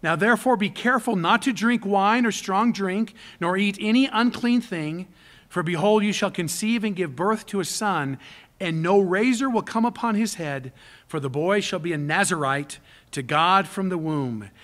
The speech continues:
And he shall begin," this is key, "he shall begin to deliver Israel from the hands of the Philistines." He's not gonna deliver them, but he's gonna begin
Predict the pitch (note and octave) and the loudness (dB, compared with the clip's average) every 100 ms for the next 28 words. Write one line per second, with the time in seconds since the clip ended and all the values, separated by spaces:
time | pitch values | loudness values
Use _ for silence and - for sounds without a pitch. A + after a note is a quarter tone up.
0 | - _ C#3+ D#3 G3+ - E3 C3+ C3 A2 | -20 _ -4 -2 0 0 -2 -2 -8 -6
1 | E3 A3 B3 C4 C#4 - - _ A2+ B2+ | -2 0 2 0 -2 -8 -20 _ -10 -8
2 | - D#3 - F3 A2 - F3 - D#3 C3+ | -8 -10 -8 -8 -8 -10 -8 -6 -6 -6
3 | B2 B2 G3 A#3+ A#3+ A#3 - - _ D3 | -8 -2 0 2 2 2 -4 -18 _ -8
4 | C3 D3 C#3+ B2 - G#3 G3+ - G#3+ G3 | -4 -2 -2 -2 -2 -2 -2 -4 -2 -2
5 | F#3+ G3 - - B2 A#2 A#2 D#3+ F#3 F3+ | -4 -8 -20 -16 -10 -8 -6 -4 -4 -2
6 | F3+ D#3+ - - - _ - D#3 D#3 - | -4 -6 -10 -14 -20 _ -8 -6 -6 -6
7 | B2 - G#2 C3 A#3 C#4 D4 D4 C#4+ D4+ | -8 -8 -6 0 4 6 6 4 -2 0
8 | D#4 C#4+ G3 F3 E3 D#3+ - - - _ | 0 0 0 -2 -4 -6 -12 -20 -20 _
9 | D3+ F3+ A#3 G3+ G#3+ G#3 G#3+ D3 G3 G#3+ | -4 0 0 0 -4 -2 -4 0 4 8
10 | G#3 F3+ D#3+ B2 | 8 6 2 -2